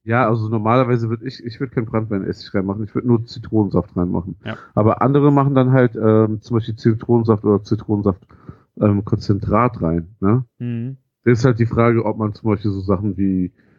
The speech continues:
Speaker 1: Antioxidantienmittel und sowas reinpacken muss, ne? Also das ist halt immer die Frage, ne, ähm, wie weit geht man?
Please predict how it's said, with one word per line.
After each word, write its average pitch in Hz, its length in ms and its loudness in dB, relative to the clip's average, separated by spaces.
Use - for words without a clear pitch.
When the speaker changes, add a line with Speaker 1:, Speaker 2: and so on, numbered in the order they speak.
Speaker 1:
Antioxidantienmittel 101 1300 0
und 87 160 -4
sowas 90 320 -4
reinpacken 85 460 -2
muss, 85 280 -10
ne? 107 180 2
Also 117 200 4
das 120 120 4
ist - 60 0
halt 143 140 2
immer 139 140 2
die 123 80 -2
Frage, 120 580 0
ne, 110 120 -6
ähm, 107 380 -2
wie 117 160 -4
weit 110 220 0
geht 120 240 -2
man? 87 240 -12